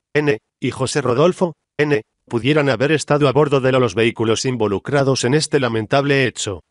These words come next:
ya que testigos los identifican plenamente, enfatizó Alberto Capella, comisionado de Seguridad Estatal de Morelos.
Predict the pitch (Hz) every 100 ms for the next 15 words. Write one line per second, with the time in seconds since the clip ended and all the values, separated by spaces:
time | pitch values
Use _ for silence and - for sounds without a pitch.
0 | _ 107 131 - 139 127 - 139 131 120
1 | 131 170 143 127 107 147 156 143 135 131
2 | 123 120 - 107 _ _ _ - 98 -
3 | 101 113 - 123 104 147 151 147 117 -
4 | 147 127 127 117 _ _ 123 120 - 123
5 | 160 165 143 - 127 131 131 170 160 143
6 | 110 95 131 127 117 110 107 95 90 -